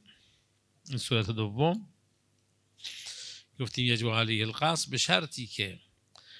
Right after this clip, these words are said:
مجموع مسافت باقی مونده مسافت قصر باشه، یعنی از اون محل اقامت اول که بیرون آمد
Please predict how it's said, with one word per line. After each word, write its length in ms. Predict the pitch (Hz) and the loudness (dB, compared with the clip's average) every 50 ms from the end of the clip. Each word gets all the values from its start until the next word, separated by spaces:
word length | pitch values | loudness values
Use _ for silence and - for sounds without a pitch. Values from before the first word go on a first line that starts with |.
| - _ - - | -20 _ -6 -2
مجموع 640 | 120 127 127 127 117 107 120 156 185 196 208 - | 6 8 8 8 8 6 2 0 -2 0 0 0
مسافت 760 | 151 143 131 123 - - - 123 113 101 - - 113 - - 123 117 110 104 98 92 - - _ _ _ _ _ _ _ _ _ _ _ _ _ _ _ _ _ _ _ _ _ _ _ _ _ _ _ _ - | 2 2 2 2 2 2 2 2 0 0 0 -2 -2 0 2 4 4 4 4 2 -2 -6 -16 _ _ _ _ _ _ _ _ _ _ _ _ _ _ _ _ _ _ _ _ _ _ _ _ _ _ _ _ 2
باقی 360 | 117 117 113 104 101 120 120 | 4 4 4 6 6 4 4
مونده 720 | 117 113 117 113 107 104 104 117 139 160 175 190 226 220 - - - - - - - - - - - _ _ _ _ _ _ _ _ _ _ _ _ _ - - - - - _ - | 4 4 2 2 2 0 6 8 8 8 8 6 2 -2 -6 -12 -20 -20 -20 -20 -20 -20 -20 -20 -20 _ _ _ _ _ _ _ _ _ _ _ _ _ -20 -18 -18 -18 -18 _ -4
مسافت 580 | - 107 - - 123 110 - 123 - 127 - - | 0 2 4 4 4 2 0 -2 -4 -2 4 6
قصر 340 | 139 147 139 - - 131 131 | 6 6 6 4 2 2 2
باشه، 540 | 131 139 160 139 104 - - - 104 107 110 | 4 6 6 8 10 8 8 6 6 2 4
یعنی 380 | 113 113 113 127 127 110 95 _ _ _ - - - - _ _ _ - | 4 6 6 4 2 0 0 _ _ _ -20 -20 -20 -20 _ _ _ 2
از 160 | - 127 113 | 4 6 6
اون 80 | 143 143 | 8 8
محل 360 | 131 123 120 147 147 139 147 | 8 8 8 8 8 8 8
اقامت 520 | 139 127 120 - 127 120 117 117 117 - - | 6 6 6 8 6 6 8 6 4 4 4
اول 380 | 120 123 117 113 110 120 117 | 4 4 4 4 4 4 4
که 200 | 107 - - - | 4 2 0 2
بیرون 320 | 117 113 113 110 113 110 110 | 4 4 6 6 6 8 8
آمد 480 | 110 110 113 127 139 151 160 160 - | 8 8 10 10 8 8 8 4 -2